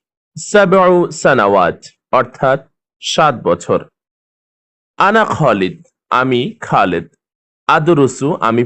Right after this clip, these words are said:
পড়ি, ফিস সফি সানি দ্বিতীয় শ্রেণীতে। ইসমু আবি জাইদ আমার বাবার নাম জাইদ, ওয়া ইসমু উম্মি রহিমা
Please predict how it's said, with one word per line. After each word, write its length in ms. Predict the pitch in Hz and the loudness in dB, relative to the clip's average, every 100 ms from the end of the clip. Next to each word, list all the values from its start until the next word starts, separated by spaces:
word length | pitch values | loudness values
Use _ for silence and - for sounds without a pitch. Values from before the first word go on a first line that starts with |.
| 120 | 0
পড়ি, 280 | 113 123 196 - _ | -2 -2 -4 -12 _
ফিস 200 | - 139 - | -4 -4 -2
সফি 380 | 180 165 - 156 151 | 0 0 -2 -2 -2
সানি 420 | - 175 135 98 - - | -2 0 0 -2 -6 -8
দ্বিতীয় 460 | 117 123 117 123 120 | -4 -4 -2 0 0
শ্রেণীতে। 460 | - 123 127 127 214 - _ _ _ _ _ | -2 -4 -4 -4 -6 -8 _ _ _ _ _
ইসমু 400 | 160 165 180 185 185 | 0 0 0 0 2
আবি 300 | 120 113 131 127 101 | 0 0 0 -2 -2
জাইদ 400 | 113 107 120 113 87 _ - | -2 0 2 0 -4 _ -4
আমার 300 | 117 127 135 | 0 0 2
বাবার 340 | 117 107 110 113 | 2 2 0 0
নাম 140 | 110 117 139 90 95 | 0 0 -4 -12 -6
জাইদ, 340 | 117 104 160 170 _ _ _ _ _ - | -2 0 0 -4 _ _ _ _ _ -2
ওয়া 120 | 120 - | -2 0
ইসমু 420 | 202 202 - 196 190 - | -4 -4 -2 0 0 0
উম্মি 360 | 135 131 135 131 - | 0 0 0 0 0
রহিমা 500 | 143 175 202 123 92 | 0 0 0 2 0